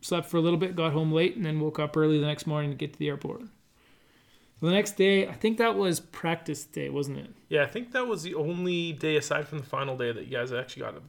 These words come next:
Speaker 2: in the air.
Speaker 1: Yeah, so I think I did, what, three flights that day? So I, I did a prac-, uh, I did a high up test flight first, I think, where I
Speaker 2: Yep.
Speaker 1: circled twice
Speaker 2: Yep.
Speaker 1: with Mike Mindell. The weather was like, like three mi-,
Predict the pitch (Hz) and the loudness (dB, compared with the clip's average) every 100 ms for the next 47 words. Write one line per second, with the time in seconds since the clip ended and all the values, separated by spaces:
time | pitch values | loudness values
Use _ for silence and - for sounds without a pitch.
0 | - 131 120 127 - 185 156 147 180 233 | -16 -12 -12 -14 -4 0 2 2 4 6
1 | 233 170 170 139 - - - 185 190 185 | 6 4 2 -2 -10 -18 -2 0 2 2
2 | 190 196 208 214 226 226 220 - _ - | 2 4 4 6 4 2 -4 -18 _ -6
3 | 185 170 165 - 170 185 180 170 208 214 | 2 2 2 -2 4 4 4 2 0 2
4 | 175 151 143 156 160 175 160 175 170 202 | 2 2 2 -6 -2 2 4 4 6 6
5 | 190 180 - _ _ _ _ - 165 - | 6 2 -4 _ _ _ _ -4 -2 2
6 | 160 160 - 165 147 - 120 123 143 147 | 2 0 2 2 4 2 -2 -4 -2 0
7 | 131 170 156 160 135 - _ - 151 127 | 2 4 4 4 0 -8 _ -2 0 0
8 | 135 - - _ - 165 170 143 147 147 | -2 -6 -16 _ -12 -6 0 2 2 2
9 | 151 135 120 123 147 170 185 165 156 147 | 0 0 0 2 4 6 6 6 6 2
10 | - _ - _ _ - 151 - 185 190 | -4 _ -20 _ _ -8 -8 2 6 8
11 | 180 | 6